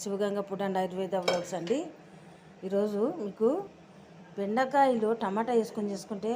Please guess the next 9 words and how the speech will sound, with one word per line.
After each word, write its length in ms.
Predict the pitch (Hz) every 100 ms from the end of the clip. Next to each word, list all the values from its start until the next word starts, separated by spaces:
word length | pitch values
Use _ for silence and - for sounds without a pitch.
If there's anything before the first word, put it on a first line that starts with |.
| 302 302 - - - - - - -
చాలా 300 | 175 196 254 254
టేస్టీగా 380 | 214 214 247 208
ఉంటుందండి. 380 | 196 185 180 196 254
అది 100 | 202 196
ఎలా 120 | 220 220
ఉండాలి 280 | 202 190 190
అన్నది 320 | 180 180 285 392 - - - -
నేను 140 | 208 185
చూపిస్తాను. 520 | 214 202 - 185 170